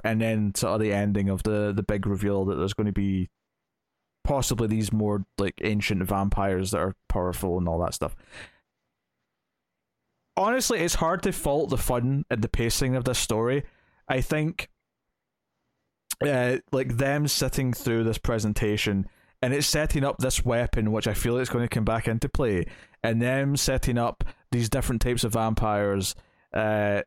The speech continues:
continuing this bond between the characters. You know, one of the, the things that I talked about the most last issue that I really liked was the,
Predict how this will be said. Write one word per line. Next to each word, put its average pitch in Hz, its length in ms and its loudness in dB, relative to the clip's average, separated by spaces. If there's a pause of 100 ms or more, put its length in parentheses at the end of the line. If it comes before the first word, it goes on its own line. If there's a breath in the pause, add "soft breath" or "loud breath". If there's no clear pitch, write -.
(120)
continuing 135 560 2
this 120 160 -2
bond 120 320 0
between 117 240 0
the 107 80 0
characters. 123 320 0
You 135 60 2
know, 135 60 0
one 160 100 2
of 160 60 2
the, 131 160 0
the - 80 -4
things 127 220 0
that 107 80 2
I 110 60 2
talked 117 240 -2
about 107 140 0
the 104 60 0
most 104 240 0
last 110 300 0
issue 101 300 0
that 87 60 2
I 82 40 0
really 98 320 2
liked 95 300 -2
was 101 280 0
the, 95 240 0